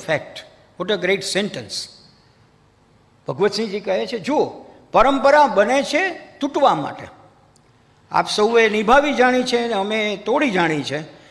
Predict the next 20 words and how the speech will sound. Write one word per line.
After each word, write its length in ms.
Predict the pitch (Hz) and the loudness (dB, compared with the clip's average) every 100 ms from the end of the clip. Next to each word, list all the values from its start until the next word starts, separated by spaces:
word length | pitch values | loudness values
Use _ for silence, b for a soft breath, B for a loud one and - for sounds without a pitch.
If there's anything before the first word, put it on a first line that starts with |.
| B B | B B
પ્રજા 360 | - 156 180 233 | -6 -2 0 -2
તો 180 | - 247 | -2 -4
પુત્ર 460 | - 160 - 196 | -4 -14 -4 -2
સમાન 640 | 180 165 170 170 131 110 110 - - _ | 0 -2 0 0 -2 -6 -14 -20 -20 _
ને 120 | 135 120 | -10 -2
રાજ્ય 480 | 127 160 143 180 | 0 0 -2 -4
કે 220 | 175 151 120 | -2 -6 -4
રાજા 420 | 123 139 180 262 - - - | -2 -2 -2 -2 -4 -16 -16
પિતા 280 | - 135 147 | -14 -6 -6
સ્થાને 440 | 135 - 135 123 117 | -6 -14 -16 -14 -14
ગણાય 380 | 110 113 104 | -14 -14 -16
છે." 180 | 110 - - _ _ b b b b _ | -14 -16 -16 _ _ b b b b _
એ 40 | 143 | -2
વાતનો 400 | 139 170 175 165 | 2 0 -2 -6
સ્વીકાર 420 | - 156 156 151 | -6 -4 -2 -2
તો 120 | 151 | -4
આપ 280 | 131 135 - | -6 -6 -4
પણ 140 | 160 | -6
કરો 300 | 139 160 208 | -2 2 4
છો. 200 | 214 135 | 2 -2